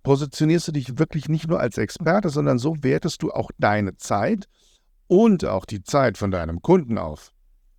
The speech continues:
Du machst deutlich, dass deine Expertise und deine Einblicke in eine mögliche zukünftige Zusammenarbeit investiert werden sollen,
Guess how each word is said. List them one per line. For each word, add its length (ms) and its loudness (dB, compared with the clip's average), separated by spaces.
Du 80 -8
machst 240 2
deutlich, 320 4
dass 200 -2
deine 220 0
Expertise 720 -2
und 80 0
deine 220 0
Einblicke 540 0
in 100 0
eine 180 0
mögliche 720 0
zukünftige 760 -2
Zusammenarbeit 840 0
investiert 640 0
werden 240 0
sollen, 400 0